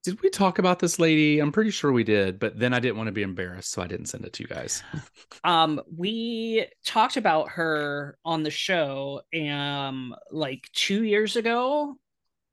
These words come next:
Speaker 2: um, with the What's Your Pleasure album, and then we, like, tagged her in something on Twitter, I think, and she, like,
Speaker 1: Oh,
Speaker 2: retweeted
Speaker 1: yeah,
Speaker 2: us.
Speaker 1: I remember
Speaker 2: Yeah.
Speaker 1: that. Yeah. <laughs>
Speaker 2: Um, she's a delight.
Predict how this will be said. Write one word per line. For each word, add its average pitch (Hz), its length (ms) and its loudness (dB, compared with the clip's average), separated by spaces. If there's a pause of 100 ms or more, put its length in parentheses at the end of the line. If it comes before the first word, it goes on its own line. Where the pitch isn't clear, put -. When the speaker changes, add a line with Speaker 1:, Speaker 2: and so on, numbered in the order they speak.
(300)
Speaker 2:
um, 143 500 -2
with 156 200 -4
the 151 180 4
What's 147 220 -2
Your 143 100 -4
Pleasure 156 360 -2
album, 127 640 -8 (340)
and 160 240 2
then 147 560 0 (380)
we, 160 180 -6
like, 156 240 -6
tagged 180 360 -4
her 139 120 -2
in 135 100 -6
something 135 380 -10
on 127 460 -12 (960)
Twitter, 175 280 -2
I 135 100 -4
think, 143 240 -8
and 139 140 -6
she, 151 160 -4
like, 131 240 -10 (220)
Speaker 1:
Oh, 214 360 8
Speaker 2:
retweeted 214 80 8
Speaker 1:
yeah, 240 360 6
Speaker 2:
us. 208 180 4
Speaker 1:
I 160 100 4
remember 175 440 6
Speaker 2:
Yeah. 190 60 2
Speaker 1:
that. 113 380 2
Yeah. 113 480 2
<laughs> - 60 -20 (460)
Speaker 2:
Um, 135 580 2
she's - 480 2
a 185 60 0
delight. 123 520 -4